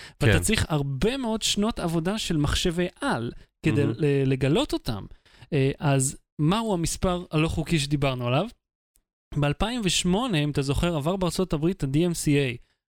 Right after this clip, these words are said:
Speaker 1: הדיגיטל מילניום
Speaker 2: Copyright
Speaker 1: קופירייט אקט,
Speaker 2: Act.
Speaker 1: אה, הוא הפך הפצת כלים להעתקה ופריצה של מערכות הגנה על זכויות יוצרים ללא
Speaker 2: נכון,
Speaker 1: חוקית.
Speaker 2: נכון.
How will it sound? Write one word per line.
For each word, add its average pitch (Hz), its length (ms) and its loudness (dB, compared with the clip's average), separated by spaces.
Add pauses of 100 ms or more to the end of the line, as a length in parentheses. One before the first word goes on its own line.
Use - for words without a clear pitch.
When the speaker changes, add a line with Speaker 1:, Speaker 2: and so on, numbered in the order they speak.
(100)
Speaker 1:
הדיגיטל 190 380 0
מילניום 175 380 2
Speaker 2:
Copyright 151 80 -4
Speaker 1:
קופירייט 190 520 4
אקט, - 280 0
Speaker 2:
Act. - 400 -10
Speaker 1:
אה, 139 220 4
הוא 196 200 0
הפך 214 320 -2
הפצת 180 420 0
כלים 180 400 0
להעתקה 185 440 0
ופריצה 170 540 0
של 185 120 -2
מערכות 151 380 0
הגנה 151 300 0
על 180 60 0
זכויות 170 380 -2
יוצרים 233 400 0
ללא 147 180 2
Speaker 2:
נכון, 113 160 4
Speaker 1:
חוקית. - 440 0
Speaker 2:
נכון. 104 300 -2